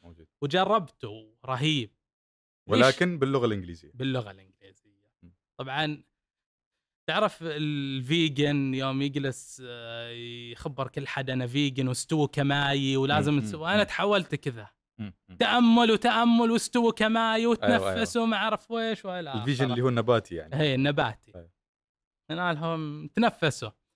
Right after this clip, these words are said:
Speaker 2: فجانا واحد من الشباب قال لي: سيف، والله يهديك، يعني أنت ولد لندن، ما كما إحنا مساكين بسطاء،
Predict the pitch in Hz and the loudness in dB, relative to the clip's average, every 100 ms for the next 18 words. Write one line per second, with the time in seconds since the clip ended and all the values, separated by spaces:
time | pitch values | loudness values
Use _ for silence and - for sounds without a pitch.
0 | _ _ - _ _ - 202 233 269 165 | _ _ -20 _ _ -4 0 2 2 2
1 | 175 135 120 113 - 104 107 147 _ _ | 0 -4 -8 -12 -12 -12 -12 -14 _ _
2 | _ _ 233 233 - 220 _ _ _ 190 | _ _ -14 -12 -8 -10 _ _ _ -10
3 | 214 185 175 190 156 _ _ _ - 147 | -10 -12 -16 -18 -18 _ _ _ -20 -20
4 | 160 180 - 220 208 - 175 _ _ 160 | -18 -18 -16 -16 -16 -20 -20 _ _ -20
5 | 165 165 _ _ - _ _ _ _ - | _ _ _ _ -20 _ _ _ _ -4
6 | 196 208 180 220 190 131 131 175 196 - | 0 0 2 0 0 -4 -4 -2 -4 -4
7 | 131 135 135 139 - 220 208 190 - 202 | -4 -4 -4 -8 -8 -8 -8 -8 -4 -4
8 | - 220 147 127 - 170 180 143 - | -4 -6 -6 -6 -8 -8 -6 -6 -8